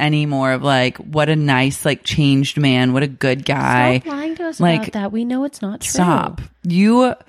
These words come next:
Speaker 1: like, this show does not exist to serve the cast of this show.
Speaker 2: No.
Speaker 1: It exists to serve the viewers of this show.
Speaker 2: Right.
Speaker 1: And I don't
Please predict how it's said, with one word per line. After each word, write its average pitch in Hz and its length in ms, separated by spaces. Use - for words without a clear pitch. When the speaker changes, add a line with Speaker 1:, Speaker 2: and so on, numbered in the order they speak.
Speaker 1:
like, 190 320
this 196 240
show 185 320
does 196 220
not 165 280
exist 151 500
to 165 100
serve 143 840
the 151 100
cast - 640
of 143 160
this 143 140
show. 147 580
Speaker 2:
No. 240 360
Speaker 1:
It 180 100
exists 165 440
to 214 80
serve 165 540
the 151 100
viewers 139 560
of 151 160
this - 160
show. - 400
Speaker 2:
Right. 220 380
Speaker 1:
And - 160
I 180 180
don't 220 220